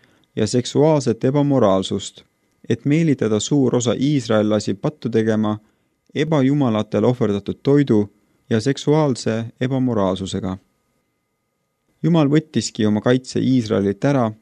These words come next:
ja suur katk hävitas nende seast paljud. Bileami lugu illustreerib meie sõltuvust Jumala kaitsest. Patud, mis näivad meile nii süütud, on hävituslike tagajärgedega,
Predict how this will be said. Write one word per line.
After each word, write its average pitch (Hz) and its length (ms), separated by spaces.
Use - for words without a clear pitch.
ja 110 100
suur 139 260
katk - 500
hävitas 127 420
nende 117 280
seast 107 380
paljud. 92 400
Bileami 151 440
lugu 135 280
illustreerib 131 680
meie 104 200
sõltuvust 113 680
Jumala 127 280
kaitsest. - 680
Patud, 123 320
mis 110 220
näivad 123 320
meile 113 260
nii 139 180
süütud, 147 540
on 107 140
hävituslike 127 680
tagajärgedega, 98 840